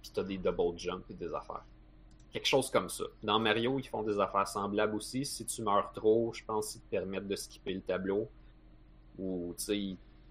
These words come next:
te redonnent plein de vie à un moment donné pour, euh, aucun coup, euh, particulier. Puis, tu peux aussi choisir un bonhomme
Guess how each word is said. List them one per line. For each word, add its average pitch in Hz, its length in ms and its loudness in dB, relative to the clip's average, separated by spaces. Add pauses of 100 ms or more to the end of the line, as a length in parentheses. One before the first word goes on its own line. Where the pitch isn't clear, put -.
(120)
te 107 60 4
redonnent 98 400 4
plein 101 240 0
de 90 80 -6
vie 95 260 0
à 98 40 4
un 95 40 -2
moment 87 280 -2
donné 87 300 -4
pour, 90 320 -2
euh, 80 320 0 (160)
aucun 98 440 -4
coup, 92 640 -8
euh, - 80 -10 (240)
particulier. 95 640 -6 (500)
Puis, 139 580 -2 (340)
tu - 120 -10
peux 113 160 -2
aussi 113 300 -4
choisir 113 640 6
un 107 120 4
bonhomme 101 540 2